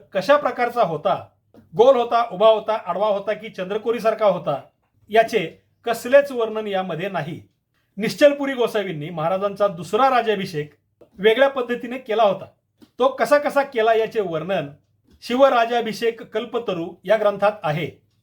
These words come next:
पण यात सुद्धा त्या संपूर्ण समारंभात महाराजांनी कपाळावर कशा प्रकारचा गंध लावला होता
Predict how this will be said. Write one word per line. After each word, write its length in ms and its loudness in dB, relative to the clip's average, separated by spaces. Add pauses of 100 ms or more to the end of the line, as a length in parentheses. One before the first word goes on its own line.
(220)
पण 120 0
यात 200 4
सुद्धा 380 0 (120)
त्या 140 2
संपूर्ण 540 -4
समारंभात 600 0
महाराजांनी 480 0
कपाळावर 560 0 (460)
कशा 300 4
प्रकारचा 500 -2
गंध 240 -6
लावला 300 2
होता 340 -2